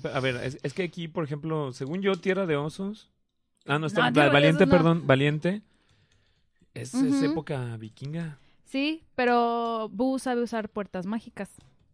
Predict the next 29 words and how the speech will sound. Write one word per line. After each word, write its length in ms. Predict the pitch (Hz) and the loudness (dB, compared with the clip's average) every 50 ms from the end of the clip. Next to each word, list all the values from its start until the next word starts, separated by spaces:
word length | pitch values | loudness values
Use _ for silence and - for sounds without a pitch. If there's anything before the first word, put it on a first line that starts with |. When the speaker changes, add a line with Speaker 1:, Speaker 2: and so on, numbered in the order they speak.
| _ _ _ _ _ _ _ _ _ _ _ _ _ _ _ _ - | _ _ _ _ _ _ _ _ _ _ _ _ _ _ _ _ -10
Speaker 2:
¿Recuerdas? 580 | 185 180 - - 214 254 294 392 - - - _ - - _ _ _ _ _ _ _ _ _ _ _ - | -10 -8 -6 -4 -4 -2 -2 -4 -6 -8 -14 _ -20 -20 _ _ _ _ _ _ _ _ _ _ _ -8
Speaker 1:
Ah, 200 | 117 123 139 143 | -4 -4 -2 -2
ok, 140 | 139 131 139 139 139 143 143 135 | -4 -6 -6 -8 -6 -4 -6 -6
ok, 120 | 127 - 131 139 151 147 135 | -6 -6 -6 -6 -6 -8 -8
ok. 120 | 127 - 127 127 | -8 -8 -8 -8
Speaker 2:
Bueno, 200 | 143 202 220 254 | -6 -4 -4 -4
esa 140 | 262 - 427 | -4 -4 -6
es 140 | - - 247 | -8 -8 -6
la, 60 | 220 | -4
la 160 | 208 214 185 | -4 -4 -6
teoría. 340 | - 185 165 147 139 - _ _ _ _ _ | -6 -8 -10 -10 -12 -16 _ _ _ _ _
Speaker 1:
Bueno, 240 | - 107 104 120 143 139 | -12 -10 -10 -10 -12 -12
sí, 140 | - 131 170 | -8 -2 -2
Speaker 2:
En 80 | 254 | 0
que 80 | - 294 | 2 2
Speaker 1:
no 40 | 277 | 2
está 80 | 254 320 311 | 2 2 0
Speaker 2:
entonces 60 | 349 - | -2 2
Speaker 1:
tan 100 | - 269 | 2 2
Speaker 2:
ella 200 | 311 269 330 359 | 4 4 4 2
se 100 | - 339 | 2 2
Speaker 1:
fuera 60 | - | 0
de 40 | 131 | 0
Speaker 2:
pone 240 | 294 294 302 320 320 | 0 0 0 0 0
de 80 | 311 | 0
veras 240 | 269 247 262 302 277 | 0 0 0 -2 0
a 40 | 285 | 0
investigar 680 | 240 220 202 196 - - 208 196 214 220 269 403 - _ _ _ _ _ _ _ _ _ | 0 0 0 -4 -4 -6 -4 -2 -2 -2 -2 -4 -6 _ _ _ _ _ _ _ _ _
Speaker 1:
Ujú. 160 | 127 120 127 | -8 -8 -8